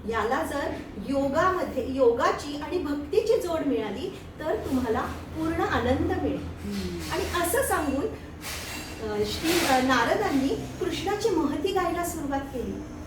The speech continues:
Speaker 1: आणि ते स्वतः भूतकाळात गेले आणि तेव्हा त्यांना त्यांचा पुनर्जन्म दिसू लागला. तेव्हा ते म्हणाले की, मी मागच्या जन्मामध्ये दासीपुत्र होतो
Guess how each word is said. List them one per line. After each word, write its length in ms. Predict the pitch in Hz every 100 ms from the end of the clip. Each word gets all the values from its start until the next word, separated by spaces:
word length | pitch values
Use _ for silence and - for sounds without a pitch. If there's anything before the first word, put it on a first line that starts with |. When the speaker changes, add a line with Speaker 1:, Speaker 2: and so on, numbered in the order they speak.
| - -
Speaker 1:
आणि 180 | 339 466
ते 460 | - 392 381 392 -
स्वतः 400 | 320 320 349 330 320 - - - - - -
भूतकाळात 760 | 233 370 415 440 392 381 381 -
गेले 240 | 240 185 175 - - - - - - 208
आणि 140 | 262 262
तेव्हा 320 | 226 254 320
त्यांना 440 | 330 247 220 - - - - - - - - -
त्यांचा 360 | 269 254 247 330
पुनर्जन्म 800 | 330 - 302 370 392 415 392 415
दिसू 280 | 370 - 269
लागला. 400 | 190 170 - - - - - - - - - -
तेव्हा 180 | 285 339
ते 140 | 381
म्हणाले 600 | 330 294 302 269 - - - -
की, 80 | 381
मी 280 | 370 339 403
मागच्या 420 | 359 262 - 359
जन्मामध्ये 760 | 359 320 254 233 208 180 202 392 - - -
दासीपुत्र 800 | 196 269 269 - 381 403 415 415
होतो 300 | 359 - -